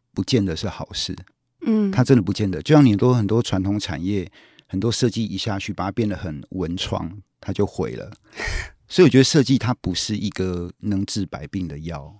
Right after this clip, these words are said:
Speaker 1: 反而是你那个药的药效，你要拿捏到能够服用的人可以承受的程度为止。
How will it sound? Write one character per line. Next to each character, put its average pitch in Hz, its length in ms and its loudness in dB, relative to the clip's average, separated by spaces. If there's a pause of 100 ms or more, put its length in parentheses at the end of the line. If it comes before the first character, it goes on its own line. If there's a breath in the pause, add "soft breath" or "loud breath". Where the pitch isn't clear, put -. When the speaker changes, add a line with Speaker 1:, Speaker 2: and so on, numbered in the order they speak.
(220)
Speaker 1:
反 107 180 -2
而 98 60 0
是 143 160 2
你 101 140 6
那 117 100 4
个 110 140 0
药 110 260 2
的 95 140 -4
药 104 200 0
效， 98 300 -4
你 87 80 -10
要 85 120 -10
拿 95 200 -4
捏 95 180 -2
到 98 300 -4 (340 soft breath)
能 113 200 6
够 147 120 6
服 107 220 -2
用 117 180 4
的 98 120 -2
人 92 100 -4
可 104 160 -4
以 101 60 -2
承 85 260 -6
受 95 220 -4
的 85 80 -6
程 80 280 -10
度 82 260 -6
为 - 200 -12
止。 - 180 -16